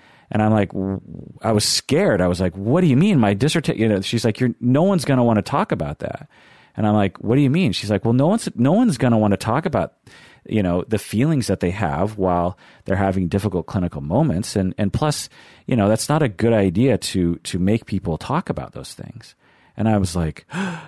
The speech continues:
I mean, <laughs> I was just like, "What? Have, you know, am I in bizarro world? Like, I'm not supposed to ask therapists about their feelings? Therapists don't wanna talk about their feelings? It's a bad idea to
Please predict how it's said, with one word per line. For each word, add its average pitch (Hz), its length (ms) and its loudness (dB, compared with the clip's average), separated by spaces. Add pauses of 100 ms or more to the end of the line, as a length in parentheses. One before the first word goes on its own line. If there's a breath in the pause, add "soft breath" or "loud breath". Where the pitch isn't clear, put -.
(180)
I 131 280 0
mean, 104 260 2
<laughs> - 60 -6
I 123 220 0
was 127 100 2
just - 220 -4
like, 90 180 0 (180)
"What? 170 320 0
Have, 123 360 -4
you 120 160 0
know, 107 80 -4 (420 loud breath)
am - 500 -2
I 151 120 2
in 151 180 4
bizarro 110 580 2
world? 165 380 2
Like, 95 240 0 (760 soft breath)
I'm 117 260 4
not 127 220 2
supposed - 320 0
to 131 100 0
ask 113 380 0
therapists 127 720 0
about 101 260 0
their 90 120 2
feelings? 135 580 -2 (380 loud breath)
Therapists 135 720 0
don't 110 260 2
wanna 98 300 2
talk 160 280 -2
about 160 240 0
their 151 120 0
feelings? 151 480 -2 (200 loud breath)
It's - 180 -2
a 113 80 4
bad 107 380 0
idea 117 680 0
to 90 140 -4